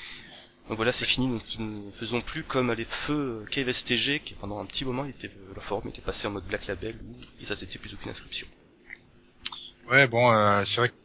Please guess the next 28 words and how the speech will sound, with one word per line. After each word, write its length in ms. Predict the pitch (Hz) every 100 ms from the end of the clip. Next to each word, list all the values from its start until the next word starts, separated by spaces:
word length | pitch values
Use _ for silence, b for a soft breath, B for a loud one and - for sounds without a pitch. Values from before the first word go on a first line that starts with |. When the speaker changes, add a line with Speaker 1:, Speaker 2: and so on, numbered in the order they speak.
| -
Speaker 2:
notre 140 | 120 -
système, 440 | - - 139 127
euh, 100 | 113
en 180 | 107 107
attendant, 300 | 110 120 135
c'était 220 | - 107
pas 140 | 127 117
terrible, 340 | - 117 117
terrible. 320 | - 127 147
Speaker 1:
Non. 120 | 92 - -
Speaker 2:
Parce 160 | 98 -
que 260 | 98 95 - - - - -
fallait 400 | 101 101 104 101
t-, 120 | - 104 113
envoyer 240 | 110 107 107
un 100 | 104
mail, 560 | 110 117 123 127 117
euh, 240 | 104 95 92 92
avoir 180 | - 98
la 80 | 101
confirmation. 640 | - - 101 101 - - 120 113 95 90
Bon, 120 | 101 - - - - - _ -
on 100 | 107
est 60 | 107
un 80 |
peu 140 | 101 -
désolé, 480 | 113 110 135 139
donc 80 | 117